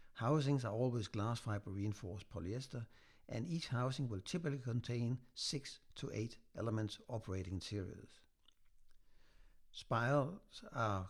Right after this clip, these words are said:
glass fiber coated, and just to repeat what I started saying,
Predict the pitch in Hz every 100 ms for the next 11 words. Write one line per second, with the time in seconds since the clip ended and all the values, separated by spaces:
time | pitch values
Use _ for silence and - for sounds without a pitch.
0 | - 98 123 - 123 120 - 123 127 131
1 | - - - - - - - 104 - -
2 | - - - - - - 131 - 139 110
3 | 131 123 104 98 95 - 113 131 131 131
4 | 113 127